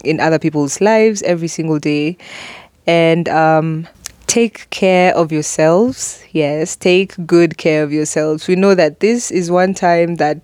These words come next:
things happen. Like, things happen, guys. So don't forget to, uh, take care of yourselves, take care of your families, be there for one another. Celebrate, by the way. I hope you guys have fun. I hope you guys,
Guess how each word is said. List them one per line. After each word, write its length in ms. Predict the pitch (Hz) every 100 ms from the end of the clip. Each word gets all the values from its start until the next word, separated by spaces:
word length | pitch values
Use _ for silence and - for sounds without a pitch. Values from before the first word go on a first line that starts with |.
| _ -
things 300 | 226 240 -
happen. 500 | 160 156 160 160 175
Like, 220 | 254 302
things 280 | 392 339 -
happen, 380 | 170 170 156
guys. 440 | 151 - 131 160 - - - - -
So 280 | - 190 185
don't 200 | 202 240
forget 400 | 220 185 180 -
to, 500 | 175 165 160 156 147
uh, 360 | 147 147 147
take 240 | - 185 180
care 140 | 175
of 120 | 156
yourselves, 560 | 151 156 226 220 220 -
take 160 | 180 -
care 160 | 165
of 80 | 147
your 120 | 151
families, 680 | - 254 247 254 254 247 226
be 200 | - 202
there 500 | 190 190 185 190 190 - - - -
for 200 | - 190
one 180 | 196
another. 500 | 196 190 190 190 196
Celebrate, 840 | 202 - 311 311 285 294 311 269 180
by 160 | 185 185
the 200 | 190 185
way. 360 | 190 180 175
I 140 | 165 202
hope 300 | 220 247 -
you 80 | 202
guys 300 | 180 185 175
have 280 | 175 165
fun. 600 | - - 165 165 160 160
I 60 | 165
hope 240 | 185 180
you 80 | 180
guys, 400 | 165 165 165 165